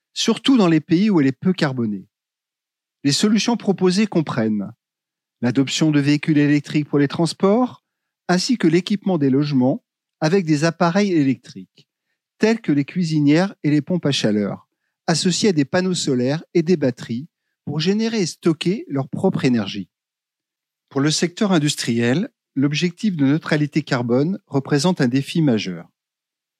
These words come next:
Cela implique de revisiter les processus de fabrication avec d'énormes investissements à la clé.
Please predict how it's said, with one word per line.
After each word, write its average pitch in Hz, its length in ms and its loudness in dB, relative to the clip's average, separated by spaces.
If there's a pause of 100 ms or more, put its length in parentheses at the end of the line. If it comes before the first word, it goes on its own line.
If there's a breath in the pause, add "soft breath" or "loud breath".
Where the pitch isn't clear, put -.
(180)
Cela 180 340 2
implique 185 300 0
de 151 80 2
revisiter 147 920 0
les 131 120 0
processus 170 600 -2
de 143 120 2
fabrication 151 840 -2 (420)
avec 131 260 0
d'énormes 165 340 2
investissements 143 560 -2
à 160 60 0
la 117 120 0
clé. - 280 -18